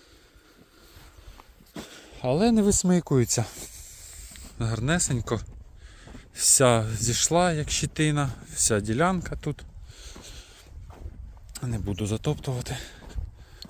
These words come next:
А чесночок то на цій ділянці такі довгі гоні, тут двісті тридцять метрів гонів.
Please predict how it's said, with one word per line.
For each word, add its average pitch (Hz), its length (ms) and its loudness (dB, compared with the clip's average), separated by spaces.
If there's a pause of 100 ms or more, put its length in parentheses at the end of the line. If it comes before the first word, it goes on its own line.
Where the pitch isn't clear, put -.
(120)
А 135 200 0
чесночок 135 640 2
то 139 200 8 (360)
на 120 140 4
цій 139 200 4
ділянці 120 640 6 (720)
такі - 260 0
довгі 180 380 10
гоні, 160 400 6
тут 107 220 0
двісті 113 380 2
тридцять 165 460 2
метрів 160 380 2
гонів. 151 480 4